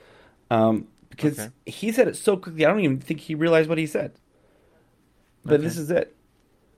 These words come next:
Speaker 1: Um, hold on, holding on to the idea of perfection when holding on to perfection, um, actually is preventing the solution. Why are you holding on to the idea of perfection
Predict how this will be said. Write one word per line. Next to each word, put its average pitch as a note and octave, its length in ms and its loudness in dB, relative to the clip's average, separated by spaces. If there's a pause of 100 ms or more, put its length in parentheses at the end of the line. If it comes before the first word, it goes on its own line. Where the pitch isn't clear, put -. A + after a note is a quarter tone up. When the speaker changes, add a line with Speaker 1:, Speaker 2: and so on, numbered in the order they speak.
(580)
Speaker 1:
Um, C#3 320 2 (3750)
hold F#3+ 560 4 (380)
on, D#3 520 6 (180)
holding F#3+ 340 4
on F3+ 140 6
to F3 80 -10
the D3 140 8
idea A#2+ 280 6
of A#2 80 6
perfection A2+ 560 0
when A2 320 0
holding C#3+ 360 0
on C3+ 160 2
to B2+ 60 -10
perfection, A2+ 680 0 (640)
um, A2 280 2 (320)
actually C3+ 320 2
is A2 80 -2
preventing G2+ 560 -6
the G#2 80 -16
solution. - 500 -12 (120)
Why B2 240 6
are E3 60 6
you F3+ 160 0
holding C#3+ 340 2
on A#2+ 240 0
to - 160 -12
the G#2+ 120 2
idea G#2 320 0
of A2+ 60 -8
perfection G2+ 600 -2